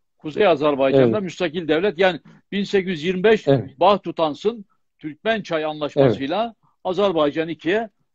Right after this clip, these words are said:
Speaker 1: bölünmüş oluyor.
Speaker 2: Evet.
Speaker 1: Evet.
Speaker 2: Evet, evet.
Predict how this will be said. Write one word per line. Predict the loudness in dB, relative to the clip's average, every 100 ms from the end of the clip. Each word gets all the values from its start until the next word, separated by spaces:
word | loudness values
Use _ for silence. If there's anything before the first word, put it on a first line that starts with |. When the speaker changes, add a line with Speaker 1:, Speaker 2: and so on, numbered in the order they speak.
| -2
Speaker 1:
bölünmüş | 0 0 -6 -4
oluyor. | -2 0 2
Speaker 2:
Evet. | 4 4
Speaker 1:
Evet. | 4 0 -4 _ _ _ _ 4
Speaker 2:
Evet, | 4 6 0 -8 _ _
evet. | 2 2